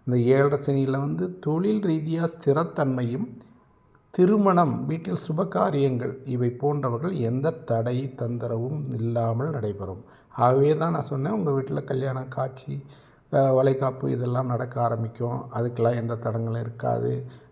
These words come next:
அப்படின்னு சொல்லி. சுப காரியங்கள் கண்டிப்பாக தடை இல்லாது நடக்கும். அன்பார்ந்த நேயர்களே,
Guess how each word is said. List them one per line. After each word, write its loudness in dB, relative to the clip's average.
அப்படின்னு 0
சொல்லி. -4
சுப 0
காரியங்கள் 2
கண்டிப்பாக 0
தடை -2
இல்லாது 0
நடக்கும். -8
அன்பார்ந்த 2
நேயர்களே, 0